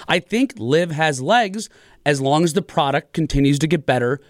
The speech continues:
We have, we have not heard about the experience. It's almost like the players signed an N D A because there was not much discussion on, there was limited fans. There was between fifty K to seventy-five K watching on YouTube, so there was not a lot of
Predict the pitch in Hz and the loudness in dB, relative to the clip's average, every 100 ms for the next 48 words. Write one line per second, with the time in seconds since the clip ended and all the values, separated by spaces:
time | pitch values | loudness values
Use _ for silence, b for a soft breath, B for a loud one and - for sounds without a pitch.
0 | b 143 170 139 180 156 185 175 160 156 | b 2 2 2 2 2 0 0 2 2
1 | 127 120 107 92 - 104 - - 135 208 | 0 -2 -4 -6 -6 -6 -6 -6 0 2
2 | 220 185 160 131 - 127 120 123 - 113 | 2 0 -2 -4 -4 0 2 0 -2 -2
3 | 107 101 107 110 107 107 110 139 B B | 0 2 2 2 2 2 2 0 B B
4 | B - 147 143 156 147 143 175 151 147 | B -2 0 2 0 0 0 0 0 -4
5 | - 120 - 170 - 160 165 - 120 117 | -6 -4 0 0 0 -4 -4 -2 -2 0
6 | 110 - 123 139 117 151 180 170 156 143 | -2 -2 0 0 2 0 0 -2 0 0
7 | 139 143 B B B 110 113 107 120 135 | -2 -4 B B B -2 0 0 -2 0
8 | 120 - 147 165 147 147 147 127 - 131 | 0 0 -2 -2 -2 0 2 0 0 -2
9 | 123 139 135 131 123 135 123 104 104 131 | -2 -2 0 0 0 2 2 2 2 2
10 | 156 139 143 139 127 123 - 123 110 127 | 0 0 2 2 2 0 0 -2 -2 0
11 | 123 123 110 120 160 175 113 107 123 131 | 0 0 2 2 2 0 -2 -2 0 0
12 | 113 | -2